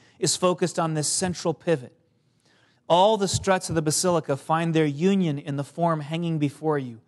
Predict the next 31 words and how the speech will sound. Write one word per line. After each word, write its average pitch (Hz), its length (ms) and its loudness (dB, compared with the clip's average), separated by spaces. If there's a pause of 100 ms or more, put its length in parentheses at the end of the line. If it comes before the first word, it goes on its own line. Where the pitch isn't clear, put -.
(400)
arms 175 420 2
outstretched, - 800 -2 (200)
structured 180 560 -2
in 160 100 -2
sacrifice 143 840 -4 (340)
to 165 120 -4
make 151 260 -2
possible 175 560 -2
what 139 160 -2
could 147 140 -12
otherwise 147 520 0
never 131 260 -8
be, 117 280 -18 (800)
the 147 80 0
continual 165 720 2
upholding 147 580 0
of 123 80 -8
all 143 260 0
that 135 160 -6
is. 117 440 -8 (600)
At 143 100 -2
the 165 80 -2
center 196 340 2
of 160 100 0
this 151 120 0
grand 180 380 0
creation 180 540 0
rests 160 400 0
this - 240 -6
form, 160 360 0
smaller, 190 580 2